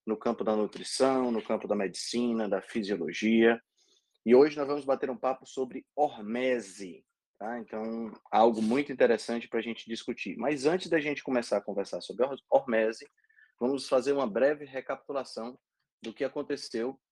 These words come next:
nessa, nessa última semana, né, de quarta-feira pra cá, né? Então, semana passada nós tivemos a reunião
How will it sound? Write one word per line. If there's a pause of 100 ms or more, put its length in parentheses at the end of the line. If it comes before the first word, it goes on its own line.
(140)
nessa,
nessa
última
semana,
né,
de
quarta-feira
pra
cá, (580)
né?
Então,
semana
passada
nós
tivemos
a
reunião